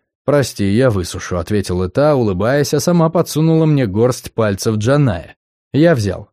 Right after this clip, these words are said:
Есть хотелось по-прежнему, а эти ягоды очень сытные. И хранятся отлично, потому их с охотой берут в дорогу караванщики. Мясо, если это не тридцатилетней выдержки сушёный ломоть, вроде того, который Фергия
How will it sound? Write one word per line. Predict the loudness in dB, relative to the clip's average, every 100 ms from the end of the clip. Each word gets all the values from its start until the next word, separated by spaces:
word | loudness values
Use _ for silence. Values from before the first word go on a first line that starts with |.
| _ _
Есть | -2 0 0
хотелось | 0 0 0 -2
по-прежнему, | -2 0 2 2 2 2 2
а |
эти | 0 0
ягоды | 0 0 2 2 2
очень | 2 0 -2
сытные. | -4 -6 -8 -12 -16 -20 _ _ _ _ _ 2
И | 2
хранятся | 4 4 4 2 -2 -2
отлично, | -2 -4 -6 -10 -12 -14 _
потому | -2 2 2 4
их | 2 0
с | -2 -2
охотой | 0 2 2 2
берут | 2 4 2 2
в | 0
дорогу | 0 0 0 0
караванщики. | 0 0 0 -2 -6 -12 -16 -20 _ _ _ _
Мясо, | 2 2 2 -2 -10 _ _ _ 0
если | 2 2 2 2
это | 2 2
не | 2 2
тридцатилетней | 0 -2 -2 0 2 2 2 0
выдержки | 0 0 -2 -2 -6
сушёный | -4 -2 0 0 0
ломоть, | 0 0 0 -2
вроде | -2 0 0 0
того, | 0 0 0
который | -2 -2 -2 0
Фергия | 0 0 -2 -4